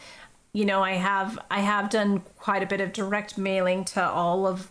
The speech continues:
the local bookstores in, up and down the I five corridor, um, and hopefully I'm, I've been, when I started my launch, I had this big ask of all my friends and said,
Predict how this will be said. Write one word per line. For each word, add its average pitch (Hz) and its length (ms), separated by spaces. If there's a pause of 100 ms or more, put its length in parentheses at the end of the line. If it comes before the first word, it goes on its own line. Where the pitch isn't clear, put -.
the 196 100
local 180 320
bookstores 185 560
in, 180 360 (120)
up 185 160
and 185 100
down 175 160
the 170 80
I 170 140
five 170 280
corridor, 180 580 (500)
um, 156 480 (160)
and 202 160
hopefully 185 720 (360)
I'm, 190 380
I've 196 240
been, 196 480
when 226 140
I 214 200 (140)
started 247 320
my 208 160
launch, 196 400
I 202 80
had 180 240
this 185 160
big 196 260
ask 180 440
of 190 80
all 180 120
my 175 160
friends 190 520
and 175 140
said, 185 380